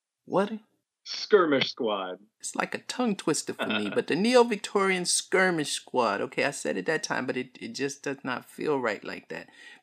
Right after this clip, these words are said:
Speaker 1: I checked it out. It was weird.
Speaker 2: I think everything that we try to do at the studio is a little quirky. You know, that's just our personality. We, we try to do things that are a little bit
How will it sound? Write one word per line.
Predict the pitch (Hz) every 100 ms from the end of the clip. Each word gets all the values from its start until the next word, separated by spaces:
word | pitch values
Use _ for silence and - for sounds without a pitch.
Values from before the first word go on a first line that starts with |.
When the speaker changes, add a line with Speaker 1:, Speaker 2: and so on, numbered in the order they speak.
| _ _ -
Speaker 1:
I | - 165
checked | - 208 233
it | 190
out. | 170 175 175 - - _ _ _
It | 311
was | 381 339
weird. | 370 453 440 220 104 82 - _ _
Speaker 2:
I | 165 139
think | 190 180
everything | 175 143 156
that | 143
we |
try | 127 139
to | 127
do | 131
at | 127
the |
studio | 110 - 110 107 104 101
is | 110 107
a |
little | 113 123 110
quirky. | - 110 - 92 82 _
You | 117
know, | 117 117 123 - - -
that's | 147 143 -
just | 143 -
our | 143
personality. | 143 143 131 123 113 98 95
We, | 107
we | 120 113
try | 139
to | 135
do | 127
things | 117 127 120
that | 113
are | 110
a |
little | 117 143 139
bit | 123 123 117